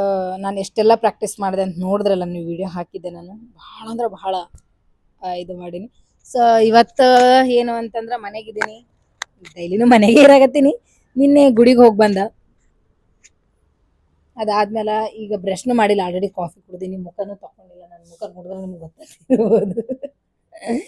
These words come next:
ಈಗ ಬರೀ ಹೊಟ್ಟಿಲೆ ನಾನು ಏನಂತಂದ್ರ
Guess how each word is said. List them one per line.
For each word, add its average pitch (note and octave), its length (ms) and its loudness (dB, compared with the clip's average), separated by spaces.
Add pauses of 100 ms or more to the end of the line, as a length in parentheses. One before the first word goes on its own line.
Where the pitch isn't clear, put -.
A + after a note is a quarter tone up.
(360)
ಈಗ C4 240 -14 (140)
ಬರೀ B3+ 280 0
ಹೊಟ್ಟಿಲೆ C4 480 0
ನಾನು B3 520 -6
ಏನಂತಂದ್ರ A3+ 720 -6